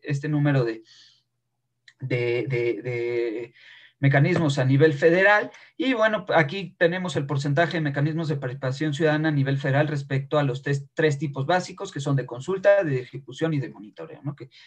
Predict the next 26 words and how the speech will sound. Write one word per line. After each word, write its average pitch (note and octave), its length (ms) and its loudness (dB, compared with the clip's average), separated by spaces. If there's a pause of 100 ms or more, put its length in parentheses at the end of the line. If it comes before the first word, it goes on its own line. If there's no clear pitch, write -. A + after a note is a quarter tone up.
(120)
que B2+ 120 -4
es B2+ 80 -4
lo C#3 100 2
que C3+ 100 -6
mencionaba A2+ 640 -6
hace C3 260 -4
un A2 60 -10
rato. - 280 -6 (500)
Los E3+ 160 6
números A#3+ 280 8
que F#3 120 2
tenemos F#3+ 380 4
y D#3+ 40 -2
que D#3+ 100 4
son G3 200 2
algunas F#3 340 2
de D#3+ 80 6
las C#3 140 4
cosas F3 280 -2
que - 60 -2
ofrezco D#3 320 0
en D#3+ 80 2
el C3+ 120 2
trabajo F3 420 4
es, D#3 340 0
este, C#3 540 0